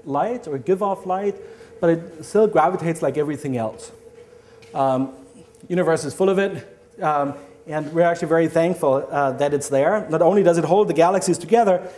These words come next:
in all our modern understanding, without dark matter again, we wouldn't be here. Uh, so, you know, you like it. Um, helps you out.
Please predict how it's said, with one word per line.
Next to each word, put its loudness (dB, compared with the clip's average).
in -6
all 4
our 2
modern 2
understanding, 0
without 2
dark 2
matter 2
again, 0
we -2
wouldn't 2
be -4
here. -8
Uh, -6
so, -6
you -6
know, -10
you -4
like 0
it. -8
Um, -2
helps -4
you -2
out. -6